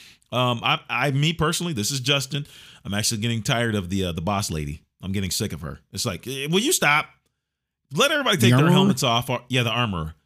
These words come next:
Speaker 1: "Just let everybody take their helmets off. This is dumb.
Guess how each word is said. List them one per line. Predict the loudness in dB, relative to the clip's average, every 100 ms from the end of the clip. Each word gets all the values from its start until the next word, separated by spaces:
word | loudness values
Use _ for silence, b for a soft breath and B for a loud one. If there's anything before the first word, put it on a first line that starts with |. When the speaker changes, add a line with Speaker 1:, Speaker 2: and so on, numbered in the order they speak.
| _ _ _
Speaker 1:
"Just | -2 0 0
let | -2 -2 -2
everybody | -4 -2 -2 -2
take | -2 -2
their | 0
helmets | 0 2 -2
off. | -2 -2
This | -2 -2
is |
dumb. | -4 -2 0 2 0